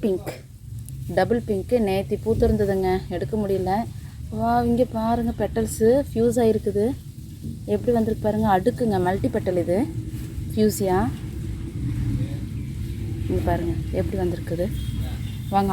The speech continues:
அப்படியே நம்ம திரும்பவும் இங்க நம்ம பொக்கேக்கு போயிடலாம். பாருங்க, இங்கேருந்து பார்க்கும்போது நிறைய ரெட் இருக்குது. ஆனா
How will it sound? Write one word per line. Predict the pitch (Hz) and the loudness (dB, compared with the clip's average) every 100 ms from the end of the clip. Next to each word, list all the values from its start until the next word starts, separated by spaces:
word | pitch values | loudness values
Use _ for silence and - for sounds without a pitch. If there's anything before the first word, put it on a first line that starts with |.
| 185 | 0
அப்படியே | - 233 226 | 2 4 4
நம்ம | 190 185 - | 2 0 2
திரும்பவும் | 240 226 254 233 | 4 6 6 6
இங்க | 196 180 | 4 2
நம்ம | 175 170 | 2 2
பொக்கேக்கு | 170 - - - - 190 | 2 4 8 8 6 2
போயிடலாம். | 190 190 175 208 339 - - - - - - - | 0 0 2 2 0 -2 -4 -2 2 2 2 -2
பாருங்க, | 233 226 226 | 0 2 4
இங்கேருந்து | 254 254 | 4 2
பார்க்கும்போது | 233 226 247 202 | 0 2 2 2
நிறைய | 185 208 226 233 262 311 240 | 0 0 0 0 2 2 2
ரெட் | 202 202 233 | 0 2 0
இருக்குது. | - 180 180 214 262 - - - - - - - - - - - - - - - - - - - | -2 -2 0 0 -2 -12 -16 -16 -16 -16 -18 -20 -20 -20 -20 -20 -20 -18 -16 -16 -12 -8 -6 -4
ஆனா | 247 | -2